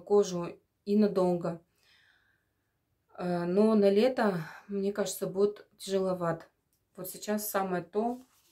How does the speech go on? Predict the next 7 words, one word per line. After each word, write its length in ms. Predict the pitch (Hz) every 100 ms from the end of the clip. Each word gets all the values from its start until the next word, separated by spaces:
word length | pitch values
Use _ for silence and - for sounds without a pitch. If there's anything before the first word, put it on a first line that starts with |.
| _
Ну, 120 | 226 165
в 80 |
общем-то, 380 | 214 208 214 208
понравилось. 800 | 190 233 220 196 175 165 160 - _ _ _ _ _ _ _ _ _ _ _ _ _ _ _ _ _ _ _
Дальше 540 | 190 208 196 175 - 202
мист, 460 | 196 240 - -
э, 480 | - 240 240 254 254